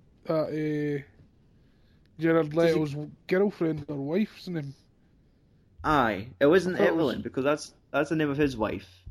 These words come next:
Speaker 1: Aye.
Speaker 2: Um, but aye, like, he, it's, it's like at this point he kinda assumes the role of Paul Allen.
Speaker 1: Yeah.
Speaker 2: Like, especially when it comes to, uh, that second threesome, he takes them to that apartment.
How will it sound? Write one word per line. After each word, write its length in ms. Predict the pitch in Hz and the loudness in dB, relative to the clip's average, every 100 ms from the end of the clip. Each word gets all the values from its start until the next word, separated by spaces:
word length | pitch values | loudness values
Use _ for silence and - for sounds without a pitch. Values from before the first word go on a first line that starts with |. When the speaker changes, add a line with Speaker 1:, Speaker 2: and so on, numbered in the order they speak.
| - - | -20 -12
Speaker 1:
Aye. 300 | 151 143 - - _ - - - - _ _ | -10 -10 -12 -18 _ -18 -16 -16 -20 _ _
Speaker 2:
Um, 920 | 113 117 117 110 110 110 110 110 104 101 - - _ - | -8 -4 -4 -2 -2 -2 -2 -2 -4 -8 -16 -20 _ -2
but 120 | 139 | 0
aye, 300 | 131 139 120 131 | 2 2 2 0
like, 180 | 139 - - | -2 -4 -18
he, 340 | - 220 214 - | -4 -4 -4 -6
it's, 240 | 175 - | -6 -4
it's 180 | 139 180 | -2 2
like 180 | 233 233 | 2 2
at 180 | - - | 0 0
this 120 | 160 | -2
point 240 | - 160 127 | 0 0 2
he 100 | 135 | 0
kinda 400 | - 165 156 117 | 0 -2 0 -2
assumes 480 | 131 156 147 139 | 0 4 4 4
the 120 | 123 127 | 2 4
role 520 | 135 131 123 120 131 | 6 4 4 2 0
of 180 | 127 - | 0 -2
Paul 320 | 131 123 117 | 0 2 2
Allen. 440 | 117 120 113 - | 0 0 -2 -6
Speaker 1:
Yeah. 320 | - 165 156 143 _ _ _ _ _ _ _ _ | -6 -4 -4 -6 _ _ _ _ _ _ _ _
Speaker 2:
Like, 120 | 143 | -2
especially 440 | 131 - 170 165 170 | -2 0 0 2 2
when 100 | 151 | 2
it 80 | - | 2
comes 280 | 147 139 - | -2 -2 -6
to, 720 | 139 127 123 117 117 113 107 107 - - - _ _ _ _ _ _ - | 0 2 2 2 0 0 -2 -6 -14 -20 -20 _ _ _ _ _ _ -4
uh, 280 | 117 113 110 | 0 0 0
that 260 | 107 - | -4 -6
second 380 | - 147 143 135 | 2 4 4 0
threesome, 400 | - 127 117 113 | -2 -2 -2 -4
he 80 | 113 | -2
takes 260 | 143 139 - | 0 -2 -2
them 120 | 113 | -4
to 100 | 127 | -2
that 200 | 123 127 | 2 2
apartment. 540 | 113 135 120 110 104 | 2 0 0 -2 -8